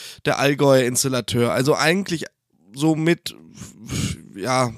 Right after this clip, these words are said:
ich sag mal, eine gute zwei Hände voll Influencer, nicht nur deutschlandweit, sondern international. Mexikaner waren dabei, Engländer waren dabei, äh, Franzosen, äh, Schotten und hast du nicht gesehen. Also wirklich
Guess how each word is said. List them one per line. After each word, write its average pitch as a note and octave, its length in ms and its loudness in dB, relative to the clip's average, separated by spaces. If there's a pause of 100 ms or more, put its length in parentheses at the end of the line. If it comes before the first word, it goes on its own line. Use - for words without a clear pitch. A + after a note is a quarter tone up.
(160)
ich A2 100 -10
sag C3+ 140 -2
mal, C3+ 360 0
eine C3+ 140 -2
gute E3 500 4 (360)
zwei D3+ 240 4
Hände D3+ 240 2
voll D3+ 500 4 (180)
Influencer, C#3+ 600 2
nicht F3+ 160 0
nur F#3 100 2
deutschlandweit, F3 600 4
sondern D#3+ 240 2
international. B2+ 880 -2 (200)
Mexikaner C#3+ 680 2
waren C3+ 160 0
dabei, B2+ 340 -2
Engländer D3 480 0
waren B2+ 140 -4
dabei, A#2+ 380 -2 (420)
äh, C3 300 0
Franzosen, D3+ 1300 0 (640)
äh, C3+ 340 -2
Schotten D3 720 -2 (140)
und E3+ 260 0
hast F3+ 180 -2
du D#3+ 40 -2
nicht C3+ 160 -2
gesehen. B2 280 -4
Also C#3 200 2
wirklich E3+ 240 0